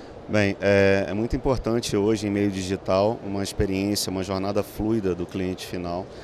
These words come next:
sem abrir mão da segurança. Então, é, nós temos uma série de A P Is que facilitam a identificação em meio digital e também evitam fraude, mas essas mesma-, essas mesmas A P Is também facilitam uma melhor jornada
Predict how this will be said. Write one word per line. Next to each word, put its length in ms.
sem 280
abrir 220
mão 280
da 80
segurança. 680
Então, 340
é, 240
nós 160
temos 200
uma 140
série 300
de 160
A 40
P 180
Is 120
que 340
facilitam 640
a 80
identificação 880
em 100
meio 220
digital 600
e 40
também 280
evitam 420
fraude, 500
mas 100
essas 220
mesma-, 480
essas 260
mesmas 380
A 100
P 140
Is 160
também 260
facilitam 560
uma 120
melhor 340
jornada 680